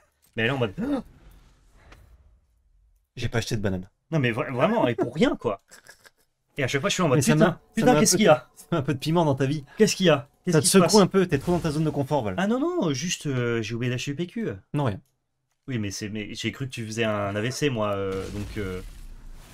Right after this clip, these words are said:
Speaker 2: Le joueur fera un A V C, fera juste : « Oh, je fais un A V C. »
Speaker 1: <laughs> Euh, oui, en plus, c'est sûr.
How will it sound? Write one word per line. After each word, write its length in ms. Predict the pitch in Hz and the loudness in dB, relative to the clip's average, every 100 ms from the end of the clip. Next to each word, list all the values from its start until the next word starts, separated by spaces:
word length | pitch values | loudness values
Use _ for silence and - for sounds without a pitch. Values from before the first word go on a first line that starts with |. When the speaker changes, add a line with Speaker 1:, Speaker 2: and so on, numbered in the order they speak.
| - - - - - - - - - - - | -20 -20 -20 -20 -20 -20 -20 -20 -20 -20 -10
Speaker 2:
Le 100 | 135 | -4
joueur 200 | 131 139 | 0 0
fera 140 | 127 139 | -2 -2
un 80 | 131 | 0
A 60 | |
V 100 | 123 | -2
C, 140 | 120 165 | -4 -8
fera 120 | 131 | -8
juste : « 220 | 131 - _ _ | -10 -12 _ _
Oh, 40 | - | -12
je 60 | |
fais 80 | - | -6
un 40 | |
A 40 | 120 | -6
V 80 | 107 | -6
C. » 180 | 131 131 127 | -8 -10 -10
Speaker 1:
<laughs> 200 | - _ _ - _ _ | -14 _ _ -20 _ _
Euh, 120 | 139 - | -10 -6
oui, 180 | 139 147 | -2 -2
en 100 | 110 | -2
plus, 160 | 117 117 | -6 -12
c'est 280 | - - | -10 -10
sûr. 220 | 104 127 | -8 -8